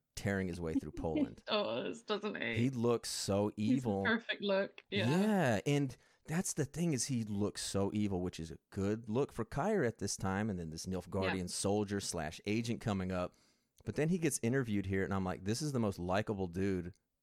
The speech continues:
Speaker 1: ever."
Speaker 2: He's so lovely, and I had, is he Australian?
Speaker 1: I don't know. You said Eamon sounded Irish, and I
Speaker 2: Well, it's
Speaker 1: kinda,
Speaker 2: a, it's
Speaker 1: I thought he
Speaker 2: definitely,
Speaker 1: was
Speaker 2: like, an
Speaker 1: Irish.
Speaker 2: Irish name, yeah, but
Speaker 1: Yeah.
Speaker 2: his accent was just, I couldn't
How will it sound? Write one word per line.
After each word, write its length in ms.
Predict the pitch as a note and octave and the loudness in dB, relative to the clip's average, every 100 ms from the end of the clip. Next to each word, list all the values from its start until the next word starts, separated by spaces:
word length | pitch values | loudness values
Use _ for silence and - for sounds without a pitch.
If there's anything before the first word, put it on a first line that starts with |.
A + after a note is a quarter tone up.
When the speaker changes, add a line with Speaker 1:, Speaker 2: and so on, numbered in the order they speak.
| - | -2
Speaker 1:
ever." 340 | F#2+ D#2 - _ _ _ _ _ _ _ | -2 -2 -12 _ _ _ _ _ _ _
Speaker 2:
He's 200 | C4 B3+ | -2 0
so 140 | D4 C#4+ | 0 2
lovely, 380 | C4+ C#4 A3+ F#3 | 2 2 0 0
and 100 | G3 | 0
I 60 | |
had, 240 | A3 C4 - | 0 0 0
is 140 | F#3 - | -4 0
he 120 | G#4 | 0
Australian? 840 | A#4 - - F#3 D3 C#3 G3 C#4+ - _ _ _ _ _ - _ - | 0 -2 -4 -2 -2 -2 0 -2 -4 _ _ _ _ _ -20 _ -4
Speaker 1:
I 160 | C3 | -2
don't 160 | G#3+ E3+ | 0 0
know. 80 | C3 | 2
You 140 | D#3 | 2
said 240 | - E4+ | 0 -2
Eamon 400 | - G#2+ D#3+ B2+ | 0 2 2 0
sounded 420 | - A#2+ C#3 G#2 F2 | 0 0 2 0 0
Irish, 640 | E2+ G2+ B2 D#2 C#2+ - - - | 0 2 2 -2 -6 -8 -12 -4
and 300 | F2 F2 E2 | -2 -2 2
I 60 | |
Speaker 2:
Well, 80 | D4+ | 0
it's 60 | D#4 | 2
Speaker 1:
kinda, 180 | A3+ D#4+ | 2 2
Speaker 2:
a, 20 | C4+ | 0
it's 220 | C#4+ - | -6 -2
Speaker 1:
I 80 | - | -2
thought 200 | - C4 | 2 2
he 60 | |
Speaker 2:
definitely, 0 | B3+ | 2
Speaker 1:
was 140 | A3 | 2
Speaker 2:
like, 100 | - | 2
an 60 | G#3 | 2
Speaker 1:
Irish. 340 | G#3 G3 - | 2 0 -2
Speaker 2:
Irish 20 | G3 | 0
name, 520 | G#3 A#3+ G#3+ F3 F3+ | 2 2 2 0 -2
yeah, 360 | G3 G3+ F3+ F#3 | 0 0 0 -2
but 180 | G#3 | -2
Speaker 1:
Yeah. 60 | A3 | -2
Speaker 2:
his 140 | A#3+ - | -4 -4
accent 440 | C4+ - - - F#3+ | -8 -4 -2 -2 -2
was 180 | F#3 | -4
just, 440 | - F#3+ - - - - - _ - | -2 -2 -2 -8 -14 -18 -20 _ -6
I 80 | G#3 | -6
couldn't 420 | - D4 C4+ A#3+ | -2 0 2 0